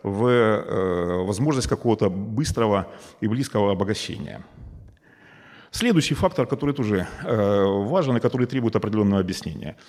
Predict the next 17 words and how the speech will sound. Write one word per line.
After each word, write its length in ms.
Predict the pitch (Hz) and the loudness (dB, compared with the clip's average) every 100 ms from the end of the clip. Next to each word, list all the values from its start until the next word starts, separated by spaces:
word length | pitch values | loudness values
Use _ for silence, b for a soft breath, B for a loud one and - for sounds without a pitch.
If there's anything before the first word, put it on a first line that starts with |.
| B - | B -8
это 320 | - 196 170 - - | 0 0 0 0 2
<clears throat> 200 | 160 - | 2 0
то, 100 | 202 | -4
что, 240 | - 156 | -2 -4
как 240 | 143 123 185 | -2 -4 -2
называл 400 | 139 131 131 110 | -2 0 0 0
профессор 460 | 131 - - 101 90 - - | -2 -4 -4 -4 -6 -16 -8
Казанского 440 | - 127 117 - 113 | -2 2 2 2 2
университета 420 | 113 - 123 107 | 2 0 -2 -2
Худяков 380 | 156 160 226 156 | 0 0 2 0
ещё 180 | - | 0
в 40 | 139 | -2
тысяча 240 | 151 143 | -2 0
девятьсот 260 | 135 139 123 | -2 -2 -2
тридцать 200 | 123 - | -4 -2
втором 200 | 117 113 | -2 2
году, 320 | 117 104 | 2 0